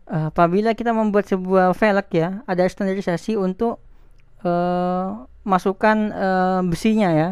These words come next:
ke dalam velgnya, ke be-, eh, untuk membuat, eh, gearnya ya, gelindingnya gitu ya, dalamnya ya.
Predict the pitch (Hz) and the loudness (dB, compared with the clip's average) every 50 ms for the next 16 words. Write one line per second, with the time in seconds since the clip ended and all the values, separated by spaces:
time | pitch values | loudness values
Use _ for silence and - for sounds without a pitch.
0 | 185 - - 190 175 175 170 170 170 175 180 180 190 180 180 175 196 190 165 156 | -4 -4 0 2 4 4 4 4 4 4 2 2 0 0 0 0 0 0 0 0
1 | 147 - - 185 180 170 170 175 180 - - 208 180 175 170 170 170 175 - - | -2 -4 -2 0 0 0 0 -4 -6 -6 -4 -2 -2 -2 -2 -2 -4 -6 -10 -14
2 | - - - - - - - - - - - - - - - - - - - - | -20 -20 -20 -20 -20 -20 -20 -20 -20 -20 -20 -20 -20 -20 -20 -20 -20 -20 -12 -4
3 | - 185 185 196 180 202 185 185 180 175 180 180 180 - - - - 190 170 170 | -2 -2 0 0 0 0 0 2 4 6 6 6 4 4 -2 -10 -6 -4 -4 -4
4 | 175 175 - - - - - - - - - - - 208 165 156 160 196 196 202 | -4 -8 -12 -20 -20 -20 -20 -20 -20 -20 -18 -12 -8 -8 -2 4 8 8 8 8
5 | 220 208 185 170 165 170 165 175 185 185 185 175 190 190 196 196 175 160 156 160 | 8 6 6 6 6 6 4 4 4 4 6 6 6 6 6 6 6 4 4 4
6 | 156 151 151 160 165 160 185 - - - - - - - - - - - - - | 4 2 2 0 0 -2 -4 -8 -12 -20 -20 -20 -20 -20 -20 -20 -20 -20 -20 -20
7 | - - - - - 160 165 170 170 170 170 175 196 226 254 - - - - - | -20 -20 -6 0 2 4 4 4 4 2 2 2 2 0 -2 -6 -12 -20 -20 -20
8 | - - - - - 160 165 196 214 | -20 -20 -14 -8 -4 -4 -4 -4 -6